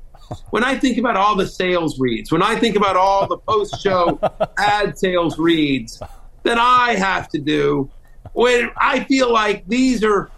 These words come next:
Speaker 1: we are not doing our clients, our partners, our sponsors justice by not allowing Jay, one of the legendary voices of our industry,
Speaker 2: Top five.
Speaker 1: to read these voices. So this is a message for the sales team that moving forward, all sales reads will be done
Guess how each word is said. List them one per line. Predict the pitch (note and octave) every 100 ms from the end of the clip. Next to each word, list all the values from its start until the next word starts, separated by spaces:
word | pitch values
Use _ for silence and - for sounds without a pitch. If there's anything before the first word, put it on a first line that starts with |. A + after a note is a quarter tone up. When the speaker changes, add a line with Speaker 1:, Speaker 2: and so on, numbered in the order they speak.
| -
Speaker 1:
we | F#3+ A#3+ B3+
are | A3+
not | G#3+ B3+ C4+ D#3+
doing | A3 A3+ A3 G#3+
our | F3
clients, | E3+ - G3+ G#3+ G#3+ G#3+ G3+ -
our | E3+ E3
partners, | - F#3+ G#3 G3+ F#3+
our | D#3+ D3+
sponsors | - - G3 G3 F#3+ F3 -
justice | A3+ C4 - - D3+ - - - - -
by | - G#3
not | A3+ A#3+
allowing | B3 A3 G#3 F#3+ D#3+
Jay, | D#3 F3+ D#3+
one | D3+ F3
of | F#3+
the |
legendary | F#3+ G3 A3+ G#3+ A3 G#3+ G#3 E3+
voices | D#3+ F#3+ F3+ E3 D3 - -
of | F#3 F#3
our | F3+ F3
industry, | F#3 E3+ D#3 - C#3 C3
Speaker 2:
Top | A#2+ G2
five. | - A2+
Speaker 1:
to | F#3
read | F3 F#3+ F3+
these | E3 D#3
voices. | D#3 D3+ C#3 D3+ C#3+
So | G3+
this | B3+
is | A#3
a | A#3+
message | G#3+ G#3 G3+ F#3 - - - -
for | F#3+
the | F3+
sales | G3+ A3+ A3 F#3+
team | - E3
that | E3 E3 F#3+
moving | A#3 C#4 B3
forward, | - G3 F3 D#3+
all | F3 G#3
sales | - G3 F3+ C#3+
reads | D3+ D3+
will | C3 D3+
be | D3+
done | D3+ C#3 B2